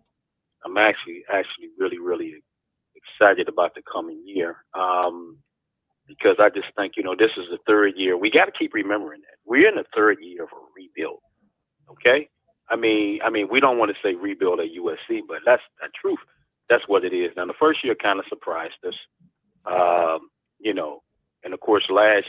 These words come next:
year we thought we was gonna make even a, a bigger jump because of the quarterback. Um, but, um, this year's an important year. Um, just,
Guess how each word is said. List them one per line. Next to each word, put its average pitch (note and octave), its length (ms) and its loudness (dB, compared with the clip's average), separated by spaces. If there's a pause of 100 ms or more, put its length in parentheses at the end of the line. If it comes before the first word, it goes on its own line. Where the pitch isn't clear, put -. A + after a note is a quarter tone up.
year E2+ 240 -4
we F2 160 -6
thought F#2 240 0
we F2+ 80 -10
was F2 100 -14
gonna F2+ 200 -8
make F2+ 260 -6
even F2 260 -12
a, D#2 120 -10 (520)
a F#2 80 -6
bigger G2+ 320 2
jump F#2 280 -4
because F2+ 300 -4
of - 60 -10
the - 60 -12
quarterback. - 600 -4 (560)
Um, D#2+ 680 -10
but, F2+ 260 4
um, E2 520 -4 (960)
this F#4 140 6 (100)
year's D#3 220 0
an C#3 140 -6
important B2 440 -2
year. A#2 300 -4 (120)
Um, F2+ 540 -2
just, A2+ 220 2